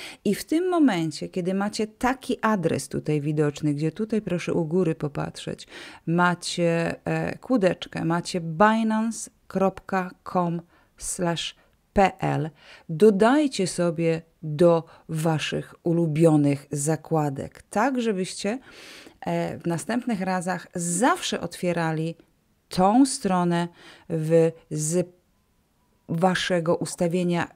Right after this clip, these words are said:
po dodaniu jej do, do ulubionych.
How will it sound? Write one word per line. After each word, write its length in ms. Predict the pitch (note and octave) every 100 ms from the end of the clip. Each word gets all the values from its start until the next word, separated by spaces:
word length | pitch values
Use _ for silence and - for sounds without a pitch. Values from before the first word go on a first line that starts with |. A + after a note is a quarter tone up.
| -
po 160 | - G3
dodaniu 540 | F3+ D#3 E3 E3 D#3+
jej 440 | D#3+ D3 D3 D3+ D3
do, 360 | C#3 C#3+ C#3+ C#3+ - - - _
do 520 | D#3 C#3 D3+ C#3 C#3+ -
ulubionych. 880 | D#3 D3+ C#3+ C#3+ C3+ C3 - -